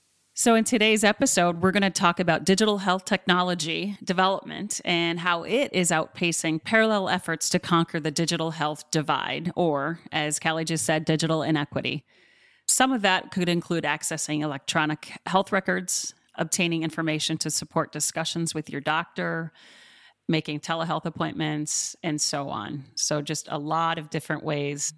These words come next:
that digital technology is utilized. So it's, this topic we know is so critical to the wellness and the future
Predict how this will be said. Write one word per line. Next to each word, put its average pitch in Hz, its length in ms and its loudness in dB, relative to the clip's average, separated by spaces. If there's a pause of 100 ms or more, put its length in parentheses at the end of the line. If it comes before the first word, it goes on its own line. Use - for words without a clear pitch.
(140)
that 135 180 -4
digital 147 300 -4
technology 139 580 -6
is 135 140 -6
utilized. 135 580 -8 (1040)
So 208 440 2
it's, 233 220 -2
this - 260 0
topic 233 420 0
we 190 200 0
know 165 260 2
is 156 140 -4
so 170 420 0
critical 165 460 -2
to 160 160 -4
the 147 240 0 (120)
wellness 156 720 -2 (180)
and 151 240 -2
the 147 60 -4
future 180 720 -2